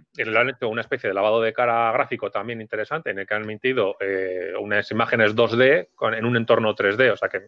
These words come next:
lo han adaptado. Bastante, puedo decir, bastante fan-made, pero, quiero decir, bastante coherente y, y mimando el detalle, que a mí me gusta bastante. Y tenéis disponible la demo, ¿vale? Que, bueno, esto hicieron una,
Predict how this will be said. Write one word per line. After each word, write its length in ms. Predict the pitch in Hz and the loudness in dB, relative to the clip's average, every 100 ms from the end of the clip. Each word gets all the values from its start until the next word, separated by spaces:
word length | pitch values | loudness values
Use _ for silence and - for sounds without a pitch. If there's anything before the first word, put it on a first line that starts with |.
| 113 | -4
lo 140 | 104 | -2
han 80 | 104 | 2
adaptado. 580 | 123 107 - 139 135 - _ _ _ _ _ | 2 2 2 2 2 -4 _ _ _ _ _
Bastante, 1300 | 123 110 - 143 143 - 156 143 139 135 131 131 123 _ - | 0 0 2 -2 -2 0 4 6 8 6 4 2 -2 _ -6
puedo 120 | 123 | -4
decir, 220 | 117 127 | -4 -4
bastante 380 | 110 - 127 123 | -6 -4 -4 -2
fan-made, 500 | 139 135 143 156 - | -2 -2 0 -2 -2
pero, 380 | 101 95 95 95 | -2 -2 -4 -6
quiero 120 | 113 | -6
decir, 100 | 110 | -4
bastante 340 | 101 92 117 120 | -4 -4 -4 0
coherente 480 | 113 120 151 113 101 | 2 2 2 -2 -4
y, 180 | 98 101 | -4 -8
y 280 | 101 98 98 | -8 -8 -8
mimando 460 | 104 110 120 123 | -4 0 2 4
el 80 | 120 | 4
detalle, 500 | 117 127 143 143 85 | 4 2 0 0 -4
que 100 | - | -8
a 100 | 95 | -10
mí 20 | |
me 100 | 101 | -6
gusta 240 | 104 - 104 | -6 -2 -2
bastante. 500 | 101 - 131 - - _ _ _ | -2 -4 -6 -6 -10 _ _ _
Y 140 | 170 | -6
tenéis 180 | 127 127 | 0 2
disponible 380 | 135 127 131 151 | 2 2 4 6
la 120 | 127 | 6
demo, 320 | 104 123 92 _ _ _ _ _ - | 6 4 0 _ _ _ _ _ -2
¿vale? 280 | 95 120 | 2 2
Que, 520 | 120 92 92 90 90 95 | 2 -2 0 0 -2 -2
bueno, 160 | 117 104 | -2 -2
esto 140 | - | -2
hicieron 240 | 107 107 | 0 0
una, 480 | 107 101 101 98 95 | 2 2 4 2 0